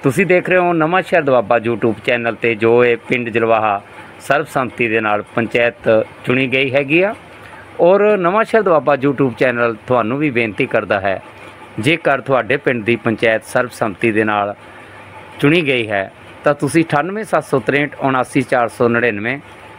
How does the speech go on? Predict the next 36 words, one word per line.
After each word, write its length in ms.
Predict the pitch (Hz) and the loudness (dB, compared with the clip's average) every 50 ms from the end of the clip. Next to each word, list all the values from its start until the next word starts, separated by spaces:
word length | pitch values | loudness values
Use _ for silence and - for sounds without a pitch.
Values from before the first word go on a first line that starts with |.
| - 107 | -4 -2
WhatsApp 480 | 131 139 131 - - 147 135 - - | -2 -2 0 0 -2 -2 -2 0 -2
ਨੰਬਰ 300 | 127 120 120 113 120 120 | 0 0 0 0 -2 0
ਦੇ 120 | 110 117 113 | 2 0 0
ਉੱਪਰ 400 | 104 - - 120 113 110 110 - | 0 -2 0 0 2 2 0 0
ਆਪਣੀ 340 | - 117 113 - - 117 117 | -2 -2 -2 0 -2 -2 0
ਵੀਡੀਓ 360 | 110 104 120 120 113 120 117 | 0 0 -2 0 2 2 2
ਜਾਂ 160 | 110 110 110 98 | 2 2 0 0
ਫੋਟੋ 320 | - 120 101 - 113 107 - - | 0 -4 -2 0 -2 -2 0 0
ਭੇਜ 160 | 110 104 87 | -2 -2 0
ਸਕਦੇ 340 | - 113 107 95 98 107 117 | 0 -4 -4 -2 -2 -2 -2
ਹੋ। 120 | 135 170 202 - - - - - - - - 143 | -2 -4 -8 -14 -18 -20 -20 -20 -20 -4 -2 -2
ਅਸੀਂ 240 | 156 - - 214 185 | -2 0 2 2 2
ਆਪਣੇ 280 | 139 117 - 123 120 | 2 2 0 -2 -2
ਨਵਾਂ 260 | 117 117 120 120 123 113 | 0 0 0 0 0 0
ਸ਼ਹਿਰ 180 | - 127 117 | 0 -2 -2
ਦੁਆਬਾ 380 | 107 107 104 101 90 85 104 104 92 104 | 0 2 0 0 2 2 0 0 2 0
YouTube 400 | 113 107 92 113 104 95 87 - | 0 0 0 0 -2 -2 -2 -2
ਚੈਨਲ 260 | - 104 101 101 98 | -2 -2 -2 -2 -4
'ਤੇ 160 | 87 - 104 98 - - | -4 -2 -4 -4 -2 -2
ਪੇਸ਼ 220 | 113 101 90 - | -2 -4 -4 -2
ਕਰਾਂਗੇ। 440 | - - 101 107 107 110 123 151 185 - - - - - - - - - - - | -4 -2 0 0 -2 -2 -2 -4 -4 -6 -12 -20 -20 -20 -20 -20 -20 -20 -10 -8
ਜਾਂ 240 | 113 107 160 180 196 180 | -2 0 2 2 2 2
ਜਿਨ੍ਹਾਂ 280 | 131 175 196 220 226 | 0 0 0 0 0
ਪਿੰਡਾਂ 340 | - - 185 156 147 156 156 | 0 0 0 2 2 2 0
ਦੇ 120 | 139 123 | 0 -2
ਵਿੱਚ 320 | 113 104 120 107 - - - | 0 -2 -2 -2 -2 -6 -6
ਇਲੈਕਸ਼ਨ 600 | - - - - 127 127 127 120 - - 151 143 | -6 -6 -4 0 0 0 0 0 0 -2 0 0
ਹੋ 200 | 123 113 110 107 | 2 2 2 4
ਰਹੇ 160 | 101 107 107 | 4 2 0
ਨੇ, 200 | 107 107 113 131 - - - - - - - - - - - 113 | 0 -2 -4 -6 -10 -16 -20 -20 -20 -20 -20 -20 -20 -8 -4 0
ਵੋਟਾਂ 340 | 117 139 131 - 190 175 165 | 0 0 0 2 2 2 2
ਹੋ 180 | 131 120 110 | 2 0 0
ਰਹੀਆਂ 280 | 104 107 117 123 127 117 | 0 0 -2 -2 -2 -2
ਨੇ, 160 | 113 117 131 147 - - - - - - - - | -4 -4 -8 -10 -16 -20 -20 -20 -20 -16 -2 0
ਮਤਲਬ 340 | 127 139 135 - 180 196 160 | 0 0 2 2 2 2 2
ਕਿ 180 | - - 170 | 2 2 2